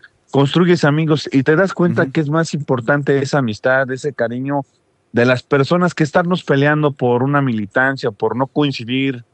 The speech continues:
Speaker 1: de forma de pensamiento, de manera ideológica. Entonces creo que eso es correcto, es lo que debe pasar en la política.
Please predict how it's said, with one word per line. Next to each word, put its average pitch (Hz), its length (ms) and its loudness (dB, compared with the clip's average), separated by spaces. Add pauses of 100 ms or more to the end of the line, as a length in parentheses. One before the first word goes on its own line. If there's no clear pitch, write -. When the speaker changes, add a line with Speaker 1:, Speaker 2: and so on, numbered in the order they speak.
(680)
Speaker 1:
de 117 140 2
forma 139 280 2
de 131 120 2
pensamiento, 120 720 0
de 113 100 2
manera 113 300 2
ideológica. 113 840 0
Entonces 139 380 -2
creo 156 220 0
que 147 220 2
eso 147 220 -2
es 135 120 -6
correcto, 131 500 -4
es 139 40 -8
lo 135 80 -4
que 123 100 -6
debe 131 200 -2
pasar 127 280 0
en 131 80 0
la 123 80 2
política. 135 760 -4